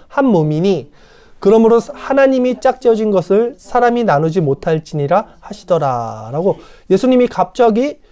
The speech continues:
이혼 문제를 얘기하시다가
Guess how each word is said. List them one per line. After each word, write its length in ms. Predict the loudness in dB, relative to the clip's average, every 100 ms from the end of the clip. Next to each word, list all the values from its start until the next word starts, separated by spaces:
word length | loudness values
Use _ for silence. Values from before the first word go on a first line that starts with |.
| -12 0
이혼 440 | 4 6 6 6
문제를 760 | 4 2 4 4 6 4 4
얘기하시다가 800 | 2 2 2 0 0 0 2 0